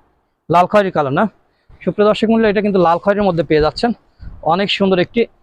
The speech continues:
ডিজাইন। এই যে প্রত্যেকটা ডিজাইন কিন্তু ইউনিক থাকবে, দেখার মতো। প্রত্যেকটা ডিজাইন কিন্তু একদম ইউনিক থাকবে। তারপর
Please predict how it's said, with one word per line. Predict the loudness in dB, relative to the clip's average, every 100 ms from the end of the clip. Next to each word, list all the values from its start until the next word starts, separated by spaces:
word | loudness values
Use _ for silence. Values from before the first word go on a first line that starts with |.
| _
ডিজাইন। | 0 2 2 2 0 -2 -2 0
এই | 0
যে | 0 -4 _ _ _ _ _ -20 -20 -20 _ _ _ _ -6 -4 -2
প্রত্যেকটা | -2 -2 -4 -2 0 0
ডিজাইন | 0 0
কিন্তু | 0 0 2
ইউনিক | 2 0 -2
থাকবে, | -2 0 0
দেখার | 0 0 -2
মতো। | -2 -4 -4 _ _ _ _ _ _ _ _ _ _ _ -20 _ _ _ _ _ -18 -16 -12 -12 -12 -14 -20 -20 _ _ _ _ _
প্রত্যেকটা | -6 -4 -6 -4 -2 0
ডিজাইন | 0 0 -2 0
কিন্তু | -2 0 -2 0
একদম | 0 0 -2 2
ইউনিক | 2 2 0 -6 -6
থাকবে। | -2 0 0 -2 _ _ _ _ _ _ _ _ -20 -20 _ _ _ _ _ _ _ _ _ _ _ -18 -12 -10 -8 -2
তারপর | -2 0 -2